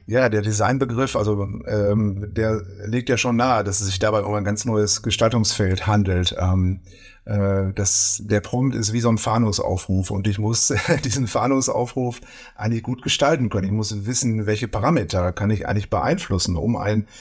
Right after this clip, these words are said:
intentional auch, äh, sinnvolles Ergebnis zu erzielen. Es geht ja nicht darum, äh, sich unmittelbar affizieren zu lassen von den Ergebnissen, die ich da bekomme und, äh,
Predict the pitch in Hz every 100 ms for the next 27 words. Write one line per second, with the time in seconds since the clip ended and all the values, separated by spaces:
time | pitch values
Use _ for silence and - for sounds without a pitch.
0 | - _ 135 139 131 127 117 123 104 107
1 | 110 113 107 131 127 120 95 110 113 117
2 | 104 - - - - 113 104 - 208 139
3 | 98 120 131 107 117 147 220 220 - -
4 | 104 92 82 85 117 170 - - - 123
5 | 117 113 113 123 135 160 143 120 117 104
6 | 117 - 160 143 123 110 107 110 - 113
7 | 104 110 110 110 107 104 107 131 135 113
8 | 113 104 107 95 - 98 95 95 - 156
9 | 156 123 107 101 98 113 101 101